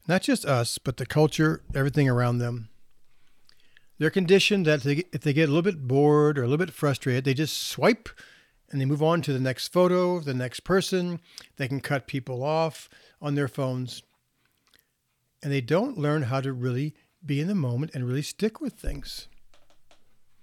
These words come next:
I saw a girl in my counseling practice yesterday. She's a senior in high school, and she,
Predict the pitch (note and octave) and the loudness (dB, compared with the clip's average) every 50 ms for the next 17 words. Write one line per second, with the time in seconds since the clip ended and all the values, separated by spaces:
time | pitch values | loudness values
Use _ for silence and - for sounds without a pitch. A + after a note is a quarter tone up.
0 | _ - _ - - - _ - - - - C3 - - F#3 F3 D3+ E3 F3 E3+ | _ -20 _ -20 -20 -20 _ -20 -14 -8 -6 -6 -2 -2 -2 0 2 2 2 2
1 | D#3+ C#3+ - - C#3+ C#3+ D3+ - G3 E3+ - - C3+ C3 B2+ - C#3+ C#3+ C3+ D#3 | 2 0 0 0 -2 -2 0 0 -2 -2 -2 0 -2 -2 -2 -2 -4 -4 -2 0
2 | D3+ D#3+ F3 - - G3+ C#3+ C#3+ C#3+ C3 - _ _ _ _ _ _ _ _ _ | 0 0 0 -2 -4 -8 -6 -6 -8 -8 -12 _ _ _ _ _ _ _ _ _
3 | _ _ _ _ _ - _ - - D3+ C#3 B2+ - - D#3+ D#3 D#3+ F#3 G#3 E3+ | _ _ _ _ _ -20 _ -14 -8 -6 -4 -4 -2 0 2 2 2 2 2 2
4 | C#3 C3 C3 - - - D#3+ F3+ F#3 D3 C3+ - - - D3+ D3+ C3+ | 2 0 0 -2 -2 -2 0 0 0 0 -2 -2 -2 -2 -2 -2 -2